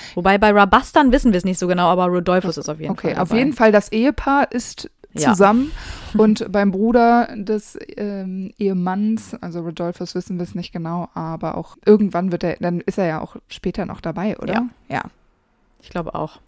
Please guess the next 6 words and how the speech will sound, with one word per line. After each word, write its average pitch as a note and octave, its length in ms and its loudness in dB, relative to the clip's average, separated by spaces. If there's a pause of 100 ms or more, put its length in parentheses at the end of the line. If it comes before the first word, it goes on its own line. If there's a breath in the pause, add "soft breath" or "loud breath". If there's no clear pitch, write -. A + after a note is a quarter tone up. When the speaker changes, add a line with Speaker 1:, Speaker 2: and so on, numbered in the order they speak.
Speaker 2:
Ja. - 80 -12 (400)
Speaker 1:
Ja, A3 140 4
und F3+ 300 0
Rodolphus F#3+ 520 0
und, F3+ 480 -4
ähm, F3 680 -4